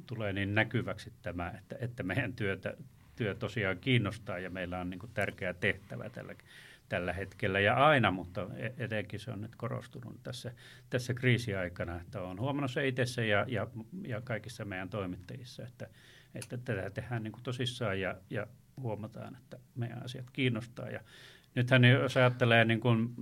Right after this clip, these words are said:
rikokset ja onnettomuudet, ne o-, ovat, niin kun, no, ehkä vähentyneet, mutta, tuota, ne ovat sellaisia onnettomuuksia, ö, uutisia, joista ei, jotka ei liity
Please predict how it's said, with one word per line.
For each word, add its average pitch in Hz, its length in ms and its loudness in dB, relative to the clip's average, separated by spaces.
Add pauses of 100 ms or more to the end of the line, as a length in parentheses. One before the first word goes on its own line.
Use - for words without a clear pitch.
rikokset 131 460 0
ja 127 80 4
onnettomuudet, 123 640 2
ne 113 240 2 (760)
o-, 139 200 -14
ovat, 120 540 -6
niin 98 140 -6
kun, 107 240 -6 (120)
no, 117 240 -12
ehkä 110 340 -10
vähentyneet, 113 640 8
mutta, 110 260 -6
tuota, 104 320 -4 (300)
ne 127 40 -2
ovat 120 160 4
sellaisia 117 400 2
onnettomuuksia, 110 680 -4
ö, 123 380 6 (140)
uutisia, 135 460 2
joista 110 300 -2
ei, 98 140 0 (500)
jotka - 200 -6
ei 101 80 2
liity 120 240 0